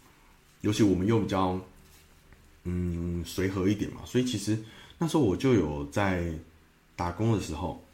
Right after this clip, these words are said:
我前面先点餐的人可能咖啡还没好，但后点餐的那个冰品已经好了，所以我就会想要先提供冰品，因为这样的话冰才不会融化嘛，客人可以赶快喝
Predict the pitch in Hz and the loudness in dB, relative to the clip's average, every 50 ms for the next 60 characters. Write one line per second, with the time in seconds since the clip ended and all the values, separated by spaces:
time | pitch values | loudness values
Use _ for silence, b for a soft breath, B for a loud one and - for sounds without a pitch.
0 | - _ - 101 98 98 - - 113 139 165 165 156 - - - - - 151 156 | -20 _ -6 -4 -2 0 2 4 4 6 4 4 2 0 -4 -10 -2 2 4 4
1 | 165 143 101 90 90 - 113 120 113 92 87 82 82 - 85 82 85 - 101 98 | 6 4 2 0 0 0 0 0 2 0 0 -4 -6 -6 -8 -8 -6 -4 -4 -4
2 | 98 104 98 85 85 82 82 82 85 - - - - 117 135 - 165 156 92 92 | -2 -2 -4 -4 -6 -6 -8 -8 -8 -10 -10 -8 -6 -6 -4 0 0 0 0 0
3 | 82 - - 104 101 95 90 87 - - B B B B B B B B B B | -2 -4 -4 -4 -2 -2 -4 -4 -8 -12 B B B B B B B B B B
4 | - 110 104 104 98 92 - - 120 139 160 - - 78 73 76 80 - 120 135 | -4 -4 -2 0 -2 -2 0 2 2 2 2 2 0 -4 -4 -6 -6 -4 -4 -4
5 | - - - - - - - - - b b b b b 156 147 147 165 170 165 | -4 -4 -8 -10 -10 -12 -14 -18 -20 b b b b b -2 0 2 2 2 0
6 | - 90 85 92 92 - 120 117 117 117 98 87 - 98 95 98 98 98 101 92 | 0 -4 -4 -4 -2 0 0 0 0 0 -2 -4 -2 -2 -2 -2 -2 -2 -4 -4
7 | - - 110 120 117 110 - 123 117 113 95 98 107 104 98 98 - B B B | -6 -4 -2 -2 -2 -2 -2 -2 -2 -2 -2 -2 -2 -2 -4 -4 -6 B B B
8 | B B B 110 113 123 120 123 - - - - - - - _ - - 92 85 | B B B 0 0 0 0 -2 -8 -14 -18 -20 -20 -20 -20 _ -10 -8 -4 0
9 | 110 117 117 104 87 87 90 - 104 92 80 73 - - - 110 95 90 90 92 | 2 2 2 2 0 -2 -4 -2 -2 -2 -2 -4 -6 -6 -4 -4 -4 -4 -4 -6
10 | 90 82 80 80 82 85 - - - 71 | -6 -6 -6 -6 -8 -8 -8 -10 -10 -10